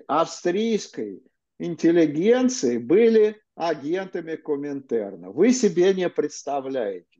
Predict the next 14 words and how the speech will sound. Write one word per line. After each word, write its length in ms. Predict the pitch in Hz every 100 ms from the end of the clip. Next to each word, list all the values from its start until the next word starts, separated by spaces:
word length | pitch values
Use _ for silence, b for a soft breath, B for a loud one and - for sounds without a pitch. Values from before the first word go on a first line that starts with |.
| _
Даже 460 | - 208 220 220 220
известные 800 | 170 160 160 220 233 - 202 202
люди, 400 | 202 190 127 107
фамилии 600 | - 156 170 214 202 185
которых 640 | - 156 - 180 165 -
мы 140 | 156 143
слышали 640 | - 196 233 - 160 127
так 340 | 123 139 123 120
или 300 | 123 127 127
иначе, 420 | 127 95 - - _ _ _ _ -
они 360 | 127 147 175 226
выполняли 840 | 208 - 170 156 160 185 226 220
спецзадания 1120 | 202 - 156 180 143 151 135 131 139 160 143 135
Коминтерна. 800 | 120 117 117 110 - 87 87